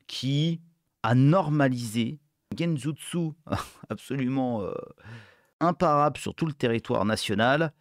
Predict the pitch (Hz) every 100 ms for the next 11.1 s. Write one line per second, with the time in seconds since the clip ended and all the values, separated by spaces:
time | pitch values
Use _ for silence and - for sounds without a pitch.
0 | _ - _ _ - 139 - 92 - 113
1 | 120 - 80 - 87 - 90 104 - -
2 | 82 110 87 95 90 98 90 107 80 76
3 | 85 120 135 - 127 87 104 143 147 123
4 | - - 90 95 113 120 147 151 113 95
5 | 101 - - 120 98 - 92 - 113 -
6 | - - - 95 - 101 - 120 - -
7 | 107 - 98 95 - 92 95 147 - -
8 | - - 135 127 135 110 104 101 - 123
9 | - 101 - 104 87 - 104 113 90 87
10 | - 135 101 - 98 87 - - 90 170